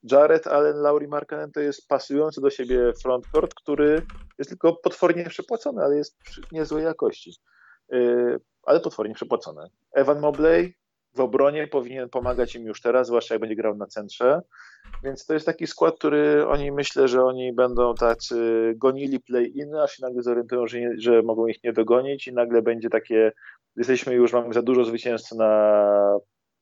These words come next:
szczyt loterii, ale za mało na play-in.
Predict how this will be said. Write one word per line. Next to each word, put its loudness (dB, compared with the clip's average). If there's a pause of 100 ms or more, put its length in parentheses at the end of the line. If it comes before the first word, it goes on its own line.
szczyt -6
loterii, 4
ale 4
za -4
mało 0
na -2 (840)
play-in. 2